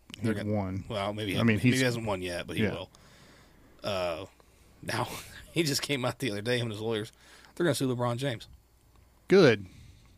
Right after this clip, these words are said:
Speaker 1: And
Speaker 2: They should
Speaker 1: it's the
Speaker 2: sue
Speaker 1: whole
Speaker 2: fucking Biden, too.
Speaker 1: I'm, they, they, and they haven't said his name specifically, but they said everybody who needs to be held accountable is gonna be held accountable.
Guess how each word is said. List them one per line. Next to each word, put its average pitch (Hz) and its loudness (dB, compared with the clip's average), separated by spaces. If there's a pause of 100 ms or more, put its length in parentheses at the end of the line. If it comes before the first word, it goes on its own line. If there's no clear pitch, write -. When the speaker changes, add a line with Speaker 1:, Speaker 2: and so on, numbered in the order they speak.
(320)
Speaker 1:
And 98 -4
Speaker 2:
They 120 2
should 135 4
Speaker 1:
it's - 2
the - 4
Speaker 2:
sue 160 10
Speaker 1:
whole 120 4
Speaker 2:
fucking 147 8
Biden, 156 6
too. 135 2 (640)
Speaker 1:
I'm, 101 -12 (120)
they, 117 -6
they, 113 -6 (540)
and 110 -8
they 107 2
haven't 120 0
said 120 -2
his 120 -4
name 104 -4
specifically, 101 -8
but - -12
they 90 -6
said 98 -8
everybody 110 -4
who 104 -8
needs 104 -6
to 98 -10
be 95 -6
held 95 -10
accountable 90 -8 (400)
is 87 -14
gonna 101 -6
be 95 -8
held 87 -10
accountable. - -12